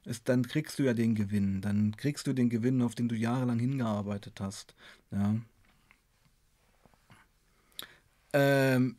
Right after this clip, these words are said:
Ivrid Lee, meinst du die Frage jetzt ernst? Ich nehme an, ja, natürlich wirken illegale Drogen wie Kokain,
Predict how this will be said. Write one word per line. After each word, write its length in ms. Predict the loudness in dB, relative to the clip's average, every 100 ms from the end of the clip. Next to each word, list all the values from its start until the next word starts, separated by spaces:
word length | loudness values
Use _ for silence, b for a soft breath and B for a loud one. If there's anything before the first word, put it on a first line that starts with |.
| -2
Ivrid 580 | 0 0 0 -2 0
Lee, 260 | 0 2 2
meinst 280 | 2 2 0
du 40 |
die 80 | -4
Frage 320 | -2 0 0
jetzt 200 | 0 -2
ernst? 420 | -2 -2 -2 -4
Ich 100 | -4
nehme 480 | -2 0 0 0 -2 -6
an, 300 | -6 -4 -2
ja, 160 | -2 -2
natürlich 480 | -2 -2 -4 -4
wirken 480 | -4 -4 0 0 0
illegale 440 | 0 -2 -2 -2 -2
Drogen 460 | -6 -6 -2 -2
wie 280 | 0 -2 -4
Kokain, 720 | -6 -8 -6 -2 -2 0 -4